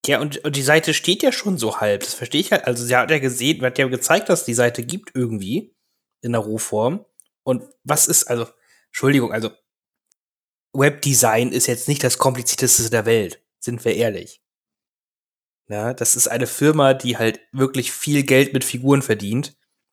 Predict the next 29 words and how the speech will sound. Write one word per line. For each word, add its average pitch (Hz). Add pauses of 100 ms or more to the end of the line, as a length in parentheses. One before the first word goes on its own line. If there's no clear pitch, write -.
(420)
sei 123
es 123
jetzt 120
A 117
M 120
G 123
oder 123
Asmodee, 113
whatever, 110
mir 120
egal. 110 (440)
Die 123
sollte 139
es -
wohl 127
hinkriegen, 127
zwei, 131
drei 131
vernünftige 131
Leute 123
zu, 113 (200)
zu -
engagieren, 110 (340)
die 185
eine 131
ordentliche 110
Webseite 113
bauen. 98
Entschuldigung. 104